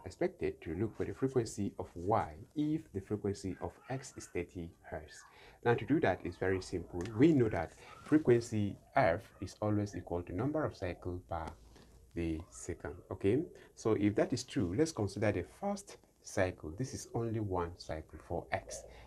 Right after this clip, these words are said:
It's only one cycle. So it simply means that this we're going to have one over one over T. The number of cycle is one, that is it,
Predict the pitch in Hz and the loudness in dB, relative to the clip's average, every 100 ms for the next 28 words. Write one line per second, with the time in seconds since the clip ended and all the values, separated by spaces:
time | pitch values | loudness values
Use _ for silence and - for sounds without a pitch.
0 | - - - 101 98 95 85 85 101 82 | -12 -12 -2 0 2 2 0 -2 -4 -8
1 | - - 135 - - 160 165 170 123 110 | -6 0 0 0 0 0 2 0 0 0
2 | 85 92 139 147 107 104 92 85 - 101 | -2 0 -2 -2 -2 0 0 -4 -2 0
3 | 127 - 98 82 82 90 92 - 82 82 | 0 -2 -4 -4 -2 -4 -4 -8 -10 -6
4 | 82 80 - - - - - - - - | -8 -8 -14 -20 -20 -20 -10 -8 -8 -12
5 | - - 90 110 131 123 95 92 92 78 | -20 -10 -2 2 4 4 2 0 -2 -6
6 | - 90 95 95 90 82 90 131 | -4 -4 -2 -2 -2 -4 -8 -8